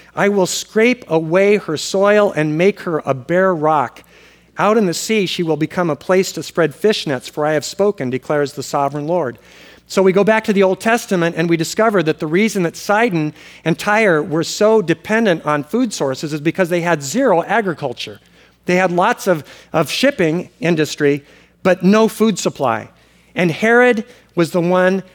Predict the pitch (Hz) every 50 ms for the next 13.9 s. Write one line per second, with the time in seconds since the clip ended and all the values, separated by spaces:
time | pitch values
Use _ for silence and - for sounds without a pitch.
0 | _ _ - 160 143 135 170 180 185 180 156 151 - - 190 196 180 - - -
1 | 135 120 113 113 104 - - 151 170 180 196 208 190 214 214 202 196 180 170 165
2 | 160 160 147 139 175 180 165 143 - - - 208 226 233 180 160 175 175 170 160
3 | - - - 208 202 202 170 147 135 139 - - - - - - 165 156 143 170
4 | 170 160 156 - - - 185 196 208 208 190 175 151 151 143 - - 196 202 196
5 | 165 147 147 - - 170 180 170 165 170 165 - - - 147 160 - - - 139
6 | 127 127 - - _ - - - - - - 160 160 156 147 151 - - 143 151
7 | 139 - - - 202 208 170 160 156 - - - 135 131 123 117 - - - 110
8 | 110 107 _ _ _ _ _ _ _ - 165 180 - - - 175 165 165 147 -
9 | - _ _ - - _ _ _ - - 165 165 165 165 160 151 151 - _ _
10 | - - _ _ _ _ _ _ - 156 156 - 214 214 - 196 175 160 - 185
11 | 175 175 180 175 165 - - 165 160 180 185 175 151 156 160 151 160 156 156 -
12 | 233 - _ - 151 139 139 139 131 143 160 156 151 - 185 180 180 185 175 233
13 | 226 143 135 139 147 151 147 151 165 175 170 175 165 156 202 220 160 -